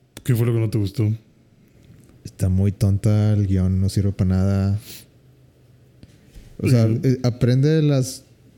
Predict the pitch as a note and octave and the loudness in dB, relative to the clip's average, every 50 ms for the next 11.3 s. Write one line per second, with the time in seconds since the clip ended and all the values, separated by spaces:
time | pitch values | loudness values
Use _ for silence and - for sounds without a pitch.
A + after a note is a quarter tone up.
0 | - _ - - - - - _ _ _ - - _ - G2 A2 B2 A#2+ - A#2+ | -20 _ -20 -20 -20 -20 -20 _ _ _ -20 -20 _ -4 0 0 0 2 2 2
1 | G#2 F#2 E2+ - - D2 F#2 G2+ G2+ G2+ G2 A2 A#2+ C3 - A2+ A2+ B2 C3+ C3+ | 0 0 -2 -4 -6 -4 -2 -2 0 -2 -2 -4 -6 -4 -2 0 0 2 2 2
2 | C#3 C3+ C3 C#3 C#3 C#3 C3+ B2 G#2+ - A#2 A2+ A#2 B2+ C#3 C#3+ B2+ A#2+ A2+ - | 0 0 0 0 2 2 2 0 0 0 0 0 2 2 2 2 2 0 0 -2
3 | - - - - - - - _ - _ _ - - - - A#2 A#2+ - C3+ B2+ | -8 -18 -20 -20 -20 -20 -20 _ -20 _ _ -20 -12 -4 0 0 2 2 2 2
4 | A#2+ A#2 A2 G#2 G#2 A2 A#2 A2+ A2 A2+ G#2 G2+ G2 F#2 F#2 F#2 G2 A2 A#2+ B2 | 4 4 4 4 2 2 2 2 2 2 2 2 2 2 2 2 2 2 2 2
5 | C#3 D3 E3 - - - - _ _ _ - - C3+ A2 A2+ B2 C#3 - A2+ G#2 | 2 0 -2 -4 -8 -14 -20 _ _ _ -6 -2 0 0 0 0 0 0 0 0
6 | G2 F#2+ F#2 F2+ F2+ F2 F2 E2+ E2 - - - - - _ _ _ _ _ _ | 2 2 2 2 0 0 0 -2 -2 -6 -8 -18 -20 -20 _ _ _ _ _ _
7 | _ - _ - _ - - _ - - - - - G#2 F#2+ F#2 F2+ - G2 F#2 | _ -20 _ -20 _ -20 -20 _ -20 -20 -10 -6 -4 -2 0 0 0 0 -2 -2
8 | - - - F#2 F#2 F#2 F2+ E2 - - G2+ - _ _ - - - - - - | -2 -2 -2 -2 0 0 -2 -2 -4 -6 -10 -12 _ _ -20 -20 -20 -20 -20 -20
9 | - - E2+ F2+ F2+ F2+ F2 - F2+ F#2+ F#2 F2 - - - G2+ G2 F#2+ F#2+ - | -10 -6 -4 -2 -2 -2 -2 -2 -2 0 0 -2 -2 -2 -2 -2 0 0 -2 -2
10 | - G#2+ G2 G2 - A2+ A2+ A2 A2+ G#2 - G#2+ A2 - A#2+ A2+ A2 G2+ G2 F#2+ | -2 -2 -2 -2 0 0 0 0 0 0 -2 -2 0 0 0 0 2 2 0 -2
11 | - - F2+ - - | -2 -4 -4 -4 -6